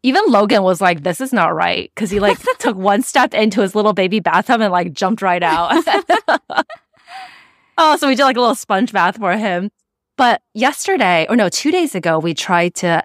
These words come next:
Speaker 1: actually take hot showers, give Tyler a bath and everything, and
Speaker 2: Mm-hmm.
Speaker 1: nothing was working. And I had four different people come over and give me a quote.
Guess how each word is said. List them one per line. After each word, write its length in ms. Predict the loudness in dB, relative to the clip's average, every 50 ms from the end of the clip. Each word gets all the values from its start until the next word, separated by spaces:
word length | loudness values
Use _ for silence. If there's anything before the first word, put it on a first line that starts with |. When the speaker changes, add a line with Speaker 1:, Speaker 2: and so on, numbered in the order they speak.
| -2
Speaker 1:
actually 420 | -2 -2 -2 0 -2 0 0 0 0
take 220 | 0 -2 -6 -4 -2
hot 140 | -4 -4
showers, 280 | -2 -2 -2 -2 -2 -4
give 120 | -8 -10
Tyler 320 | -8 -4 -6 -4 -4 -4 -4
a 40 | 0
bath 280 | 2 2 2 2 0
and 100 | 0 0
everything, 460 | 0 0 0 -2 -2 -2 -4 -4 -4 -4
and 240 | -4 -4 -2 -2 -2
Speaker 2:
Mm-hmm. 80 | 0
Speaker 1:
nothing 560 | 0 0 0 -2 -2 -2 -2 -2 -2 -4 -6 -6 -4
was 260 | -4 -4 -4 -4 -6
working. 540 | -6 -6 -6 -6 -4 -6 -6 -6 -6 -6 -10 _ _ _ _ _ _ _ _ _ _ -4
And 580 | 0 2 2 4 2 2 2 0 0 -2 -4 -6 _ _ _ _ _ _ -16 -12 -6
I 120 | -2 -2 0
had 200 | 2 0 0 -2 _ _ _ _ _ 0
four 300 | 2 4 4 4 2 2
different 340 | 0 -2 -2 -2 -4 -4 -4
people 260 | -6 -6 -4 -4 -6
come 240 | -6 -6 -8 -6 -6
over 240 | -8 -10 -8 -8 -10
and 80 | -10 -10
give 160 | -10 -12 -10
me 100 | -10 -12
a 60 | -12
quote. 420 | -14 -14 -12 -10 -6 -6 -6 -6